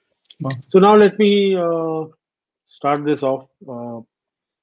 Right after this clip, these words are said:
Speaker 2: how do we understand? How do we,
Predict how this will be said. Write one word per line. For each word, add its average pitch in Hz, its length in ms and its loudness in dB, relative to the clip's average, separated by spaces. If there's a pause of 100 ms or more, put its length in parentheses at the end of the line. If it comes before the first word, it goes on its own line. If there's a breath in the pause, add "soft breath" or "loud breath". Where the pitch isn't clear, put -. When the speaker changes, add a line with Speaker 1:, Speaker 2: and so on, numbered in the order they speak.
(1120)
Speaker 2:
how 196 200 2
do 240 120 2
we 247 160 2
understand? 151 640 -2 (140)
How 170 180 -2
do 208 80 -4
we, 190 360 -6